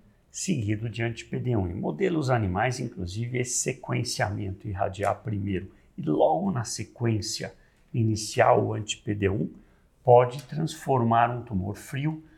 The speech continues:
num tumor quente. E eles mostraram um aumento importante de P C R com só dois ciclos de Capox, quarenta versus quinze. Não, isso não é padrão ouro ainda.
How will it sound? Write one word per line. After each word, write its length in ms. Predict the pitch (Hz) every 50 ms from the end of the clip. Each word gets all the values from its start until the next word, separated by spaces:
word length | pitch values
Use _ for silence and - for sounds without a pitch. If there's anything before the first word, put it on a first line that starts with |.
| - _ -
num 120 | 170 165
tumor 340 | 160 - 127 110 110 117 113
quente. 800 | - - 143 131 120 117 107 98 - - - - - - - _ _ _ _ _ _ _ _ _ _ _ - _ _ _ -
E 120 | - 127
eles 280 | 135 - 359 359 - -
mostraram 760 | - - - - - - - - 95 92 92 113 - 131 113 101
um 240 | 98 98 98 98
aumento 460 | 98 95 92 98 101 104 98 101 - - - - - -
importante 840 | 85 87 98 - - - - - - - - 98 90 - - -
de 80 | - -
P 180 | _ - 208 -
C 220 | - - - -
R 260 | 101 110 117 113 107
com 160 | - - 107
só 220 | 98 - - 107 98
dois 320 | 95 98 107 127 - -
ciclos 420 | - - 202 - - 151 131 113 117
de 80 | 131
Capox, 840 | - - 170 - - - 113 104 92 - - - - - - - - - - -
quarenta 760 | - - 110 101 90 101 107 127 156 185 - - - - - - - - - _ _ _ -
versus 800 | - 107 92 98 - 147 - - - - - - - - - _ _ -
quinze. 640 | - 175 170 156 135 110 92 82 85 87 - - - - _ - _ - _ _ _ - _ _ - - _ _ _ _ _ _ _ _ _ _ -
Não, 200 | 127 113 107 123
isso 200 | 139 - - 170
não 140 | - 147 139
é 60 | 135
padrão 480 | - - 151 131 123 127 139 139 127
ouro 240 | 123 127 131 139 151
ainda. 320 | 165 147 131 117 98 90